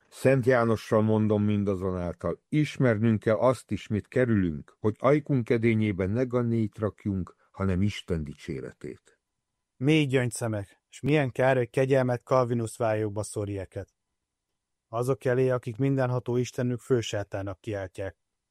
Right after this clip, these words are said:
Speaker 2: mert úgymond ő annak is autora, ami az ember lelkében gonosz. És az ördög, mindez csak instrument.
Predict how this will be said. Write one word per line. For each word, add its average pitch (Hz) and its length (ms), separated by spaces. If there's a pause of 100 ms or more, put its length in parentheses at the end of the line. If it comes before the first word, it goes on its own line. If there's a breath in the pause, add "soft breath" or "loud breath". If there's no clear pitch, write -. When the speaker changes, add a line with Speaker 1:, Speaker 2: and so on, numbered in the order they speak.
(100)
Speaker 2:
mert 110 180
úgymond 151 340
ő 160 140
annak 151 260
is 120 120
autora, 135 460
ami 131 180
az 135 120
ember 127 300
lelkében 117 520
gonosz. 101 440 (500)
És - 60
az 82 140
ördög, 139 540
mindez 139 460
csak - 200
instrument. 101 600